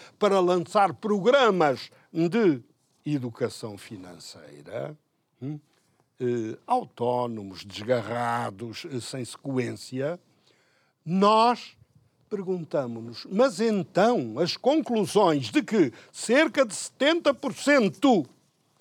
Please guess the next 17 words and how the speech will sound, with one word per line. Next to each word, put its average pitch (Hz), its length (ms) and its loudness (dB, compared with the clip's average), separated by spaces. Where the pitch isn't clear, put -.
dos 233 340 2
consumidores 233 960 2
dominam 277 640 4
por 269 240 2
inteiro, 196 680 4
eh, 165 180 -2
nos 175 280 -2
seus 277 340 0
saberes, 220 680 4
o 175 80 -12
conteúdo 262 720 4
dos 208 320 -4
seus 294 360 4
próprios 262 680 2
direitos 233 600 2
como 330 300 2
consumidores. 214 960 -2